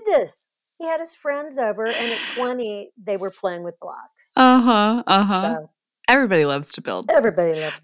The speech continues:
Speaker 2: That's so
Speaker 1: blocks.
Speaker 2: funny you say that. We've been in, going just with the holidays coming, we've been in major decluttering mode. I think, like, a lot of
Speaker 1: Mm-hmm.
Speaker 2: parents, like, "What can we get rid of?" I'm, like, in a,
Speaker 1: Mm-hmm.
Speaker 2: I'm, like, in a rage going through the house. And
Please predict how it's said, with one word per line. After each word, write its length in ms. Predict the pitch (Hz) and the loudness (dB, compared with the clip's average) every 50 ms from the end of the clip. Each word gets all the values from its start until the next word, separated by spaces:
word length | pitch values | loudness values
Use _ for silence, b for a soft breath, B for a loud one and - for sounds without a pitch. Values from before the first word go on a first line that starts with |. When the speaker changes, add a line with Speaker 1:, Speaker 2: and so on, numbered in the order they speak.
| 180 175 | -4 -2
Speaker 2:
That's 240 | 208 208 208 - | -2 -2 -2 -2
so 80 | - 202 | -2 -2
Speaker 1:
blocks. 100 | 180 - | -2 -2
Speaker 2:
funny 200 | - 175 175 175 | -2 -4 -4 -2
you 120 | 170 156 151 | -4 -4 -4
say 240 | - - 151 147 143 | -4 -2 -2 -2 -2
that. 200 | 143 139 - 151 | -2 -4 -2 -2
We've 260 | 156 160 160 156 151 | -2 -2 -2 -4 -2
been 240 | - 156 151 143 147 | -2 -2 -2 0 -2
in, 300 | 143 143 143 143 143 139 | -2 -2 -4 -4 -6 -6
going 480 | 135 143 165 151 147 151 151 151 147 | -4 -2 -2 0 0 -2 -2 -4 -4
just 260 | 139 147 143 - - | -4 -2 -4 -4 -6
with 100 | - 127 | -6 -8
the 60 | - 143 | -8 -4
holidays 400 | 139 143 143 147 139 139 139 - | -4 -2 -2 -2 -2 -4 -4 -4
coming, 340 | - 165 143 143 143 147 147 | -4 -4 -4 -4 -4 -4 -2
we've 240 | 147 143 143 135 - | -2 -4 -4 -4 -4
been 180 | 147 135 139 | -4 -4 -2
in 140 | 135 135 135 | -2 -2 -2
major 360 | 135 127 127 127 - 135 127 | -2 -2 -4 -4 -4 -6 -6
decluttering 680 | 123 123 127 123 - - 139 127 127 135 135 135 139 139 | -6 -6 -8 -10 -8 -6 -6 -6 -4 -4 -4 -4 -4 -4
mode. 300 | 143 143 143 143 147 147 - | -4 -4 -4 -6 -6 -8 -8
I 40 | 143 | -8
think, 120 | 143 135 | -8 -6
like, 140 | 135 127 - | -6 -8 -4
a 60 | - | -4
lot 160 | - 131 135 | -4 -2 -2
of 80 | 135 131 | -4 -6
Speaker 1:
Mm-hmm. 80 | 165 - | -4 -4
Speaker 2:
parents, 420 | 156 147 143 151 147 - - - | -2 -2 -2 -2 -4 -6 -8 -8
like, 140 | 131 127 - | -8 -6 -4
"What 140 | 135 139 - | -6 -6 -4
can 80 | - 135 | -6 -6
we 60 | 127 | -4
get 120 | 127 - - | -6 -6 -4
rid 140 | 117 110 92 | -4 -4 -4
of?" 100 | 80 76 - | -4 -6 -6
I'm, 100 | - - | -8 -8
like, 180 | - 82 107 - | -6 -6 -6 -4
in 100 | - - | -4 -4
a, 80 | - - | -2 -4
Speaker 1:
Mm-hmm. 80 | 302 302 - _ _ _ - - - | -6 -8 -12 _ _ _ -12 -6 -2
Speaker 2:
I'm, 100 | 131 127 | -2 0
like, 200 | 120 120 120 - | 0 -2 -4 -4
in 80 | 120 | -6
a 80 | 120 113 | -6 -4
rage 400 | 113 117 117 113 110 117 120 - | -4 -4 -4 -2 -4 -4 -6 -4
going 200 | - 127 120 120 | -4 -2 -2 -2
through 120 | - 123 | -4 -4
the 80 | 110 120 | -6 -4
house. 420 | 113 117 113 131 156 - - - B B B B B B B B B B B _ _ - | -4 -2 -4 -2 -2 -4 -4 -6 B B B B B B B B B B B _ _ 4
And 520 | 190 175 170 160 160 151 143 147 135 | 6 6 6 6 4 4 2 2 0